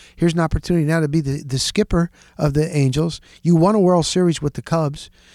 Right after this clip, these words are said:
You went to the World Series with the lowly Tampa Bay Devil Rays, the Rays, you know, and here you are going back, you're gonna finish out, and he was out. Like, so it's just,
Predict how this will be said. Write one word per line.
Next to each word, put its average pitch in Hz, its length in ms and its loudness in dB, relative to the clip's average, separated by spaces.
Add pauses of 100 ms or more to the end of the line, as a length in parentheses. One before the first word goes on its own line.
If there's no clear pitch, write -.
(240)
You 175 160 4
went 196 280 2
to 170 80 -8
the 180 80 2
World 160 280 2
Series 170 400 0
with 151 120 0
the 135 100 -2
lowly 160 360 2
Tampa 170 380 -2
Bay 147 240 0
Devil 147 500 0
Rays, 123 480 -2 (600)
the 131 100 0
Rays, 151 640 0 (840)
you 180 160 2
know, 147 340 2
and 147 260 0
here 160 280 2
you 185 320 4
are 165 160 2
going 156 320 0
back, 175 420 -2
you're 156 100 0
gonna 170 180 2
finish 156 360 0
out, 180 320 0
and 151 140 -2
he 156 120 -2
was 165 160 0
out. 170 460 0
Like, 151 320 2 (360)
so 175 320 2
it's 185 260 -2
just, 285 280 -2